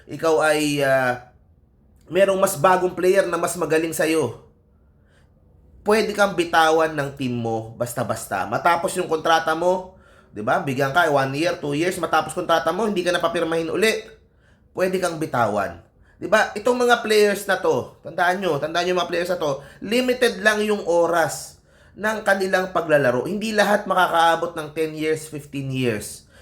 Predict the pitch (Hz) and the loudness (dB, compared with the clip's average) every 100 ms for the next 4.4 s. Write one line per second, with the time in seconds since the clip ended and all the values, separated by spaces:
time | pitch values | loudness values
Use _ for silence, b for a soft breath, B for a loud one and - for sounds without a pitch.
0 | b 180 196 202 196 196 185 202 196 170 | b 2 2 2 -2 -2 2 2 2 0
1 | 156 165 165 170 165 165 156 156 - 160 | 2 2 2 -4 -4 0 0 -2 -4 0
2 | 160 165 170 b b b 160 185 180 170 | 2 0 -6 b b b -10 -2 2 4
3 | 170 165 156 160 160 160 160 147 147 160 | 4 4 2 -4 -6 -2 -2 0 -2 -4
4 | 147 - 156 160 | -6 -2 0 0